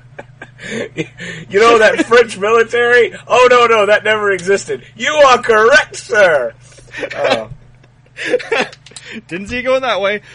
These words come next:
Speaker 2: I was gonna be like, "Man, you know, brown coats get brown coats, and that's always cool. Starship Troopers are pretty damn pimp, but, you know, Green Lantern, you do get a ring of ultimate power."
Speaker 1: Uh,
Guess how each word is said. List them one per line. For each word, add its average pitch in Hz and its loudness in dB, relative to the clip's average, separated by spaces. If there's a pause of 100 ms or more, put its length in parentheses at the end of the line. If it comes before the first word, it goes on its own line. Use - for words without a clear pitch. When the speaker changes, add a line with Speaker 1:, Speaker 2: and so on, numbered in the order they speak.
(120)
Speaker 2:
I 208 -2
was 247 -6
gonna 214 -8
be 190 -8
like, 160 -8
"Man, 190 -4 (360)
you 139 -18
know, 143 -14
brown 196 -4
coats 202 -6
get 196 -10
brown 175 -6
coats, - -10 (220)
and 123 -18
that's 156 -8
always 135 -10
cool. 131 -16 (220)
Starship 208 -6
Troopers 175 -12
are 165 -12
pretty 180 -6
damn 156 -6
pimp, 165 -8 (520)
but, 175 -10 (300)
you 151 -14
know, 170 -6
Green 220 -6
Lantern, 220 -2
you 180 -10
do 202 -12
get 208 -4
a 170 -4
ring 185 -6
of 151 -6
ultimate - -10
power." 123 -16 (480)
Speaker 1:
Uh, 147 -2